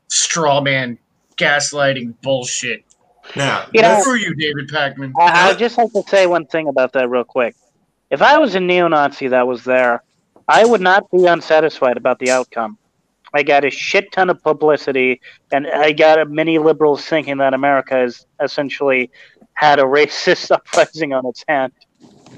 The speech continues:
Speaker 2: Mm-hmm.
Speaker 3: Yeah.
Speaker 1: But
Speaker 3: That's
Speaker 1: that
Speaker 3: bad.
Speaker 1: would be,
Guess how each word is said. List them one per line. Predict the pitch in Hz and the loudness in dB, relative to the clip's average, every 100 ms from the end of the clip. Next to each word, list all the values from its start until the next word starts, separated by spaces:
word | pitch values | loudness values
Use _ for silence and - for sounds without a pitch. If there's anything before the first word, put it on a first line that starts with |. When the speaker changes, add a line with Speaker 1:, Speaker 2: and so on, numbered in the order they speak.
| - _ _ _ _ _ _ _ _ _ _ | -20 _ _ _ _ _ _ _ _ _ _
Speaker 2:
Mm-hmm. | 135 135 139 135 - _ _ - - _ _ _ - | -10 -6 -6 -8 -14 _ _ -20 -20 _ _ _ -14
Speaker 3:
Yeah. | - - - - _ _ _ _ _ _ _ _ _ _ _ _ _ _ _ | -12 -14 -20 -20 _ _ _ _ _ _ _ _ _ _ _ _ _ _ _
Speaker 1:
But | 147 | -2
Speaker 3:
That's | 143 196 | -2 0
Speaker 1:
that | 220 | -4
Speaker 3:
bad. | |
Speaker 1:
would | 254 220 | -6 -8
be, | 226 185 | -8 -10